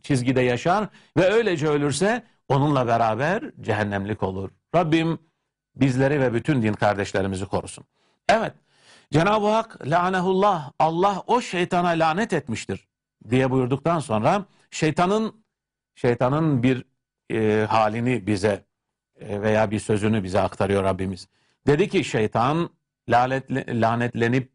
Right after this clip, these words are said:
cennetten kovulunca ve kal, "Le'ettehizenne min ibadike nasiben mefruda." Ya Rabbi madem ki sen beni rahmetinden kovdun, cennetinden dışarıya çıkardın, ben o senin kullarından belirli bir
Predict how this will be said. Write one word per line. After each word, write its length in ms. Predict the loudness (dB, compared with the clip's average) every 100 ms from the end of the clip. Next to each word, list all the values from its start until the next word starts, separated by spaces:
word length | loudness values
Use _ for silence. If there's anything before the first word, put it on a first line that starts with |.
| -16
cennetten 600 | -2 0 0 0 0 -2
kovulunca 840 | 0 -2 0 2 2 2 2 0 -2 _ 0
ve 180 | 2 2
kal, 320 | 2 2 -2 -10 -20 _
"Le'ettehizenne 1000 | 0 2 0 -2 -4 0 0 2 0 0 0
min 200 | -2 -2
ibadike 680 | 0 2 2 2 0 0
nasiben 800 | -2 -2 0 2 2 0 0 -2 -2
mefruda." 640 | -4 -2 -2 0 0 -2 -6 _ _ _ _ 0
Ya 200 | 2 0
Rabbi 260 | -4 -6
madem 400 | 0 0 0 -2
ki 140 | -2 -4
sen 400 | -2 -2 -2 -4
beni 240 | -4 0
rahmetinden 720 | -2 -2 -6 -4 -2 -2 -2
kovdun, 580 | -4 -4 -4 -2 -2 -2 _ _ _
cennetinden 720 | 0 2 0 0 0 0 0 -2
dışarıya 480 | 0 0 2 0
çıkardın, 640 | -4 0 0 2 0 -2 -6 -16 _ -2
ben 380 | 0 2 -2 -2
o 140 | 0 0
senin 480 | -2 0 2 0
kullarından 1160 | -2 -2 2 2 2 0 0 0 0 -2 -4 -8 _ _
belirli 720 | -2 0 2 2 2 2 0
bir 340 | 0 -2 -4